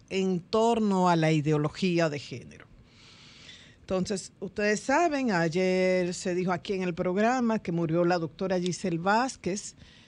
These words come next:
Ella tenía cáncer, parece que se lo, se lo detectaron ya muy tarde y había hecho metástasis hace como dos meses.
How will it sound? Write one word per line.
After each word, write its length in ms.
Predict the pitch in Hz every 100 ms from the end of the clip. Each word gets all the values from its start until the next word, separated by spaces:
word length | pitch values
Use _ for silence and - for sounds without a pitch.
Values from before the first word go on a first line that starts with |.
| -
Ella 500 | 156 147 165 160 160 151
tenía 300 | 160 160 151
cáncer, 840 | - 180 214 202 - 156 151 151
parece 420 | - 143 147 170
que 100 | 156
se 180 | - 160
lo, 320 | 156 151 147
se 220 | 147 175
lo 100 | 151
detectaron 800 | 151 151 135 - 165 170 170 156
ya 240 | 143 156 160
muy 240 | 160 160
tarde 680 | 123 160 185 180 151 147 147
y 160 | 143
había 240 | 143 147 160
hecho 220 | 156 165
metástasis 680 | 143 - 180 202 - 147 165
hace 200 | 139 165
como 240 | 165 165
dos 140 | 156 147
meses. 640 | 156 226 220 - -